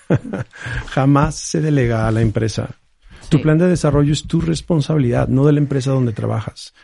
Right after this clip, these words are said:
Speaker 1: No te equivoques, ¿verdad? ¿Qué quiero realmente para mí?" Entonces, eh, en cada una de estas categorías, amigos,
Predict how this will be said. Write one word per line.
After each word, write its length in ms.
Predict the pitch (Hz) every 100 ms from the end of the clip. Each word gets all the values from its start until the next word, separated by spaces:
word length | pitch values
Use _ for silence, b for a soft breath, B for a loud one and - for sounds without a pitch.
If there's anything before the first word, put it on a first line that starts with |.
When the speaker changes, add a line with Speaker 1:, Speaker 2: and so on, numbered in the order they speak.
| b
Speaker 1:
No 120 | 147
te 100 | 139
equivoques, 680 | 156 143 120 120 - - - b b b b b
¿verdad? 360 | - 120 135 -
¿Qué 140 | - 156
quiero 320 | - 151 147
realmente 500 | 135 139 139 135 127
para 220 | 117 110
mí?" 300 | 117 151 233 -
Entonces, 640 | 131 151 143 160 139 - b b b b b _
eh, 420 | 151 147 139 - _ _ _
en 140 | 160 156
cada 340 | 151 220 240
una 240 | 226 208 202
de 80 |
estas 460 | 175 151 170 165 -
categorías, 720 | - - 127 117 131 135 113
amigos, 640 | 120 120 123 117 113 -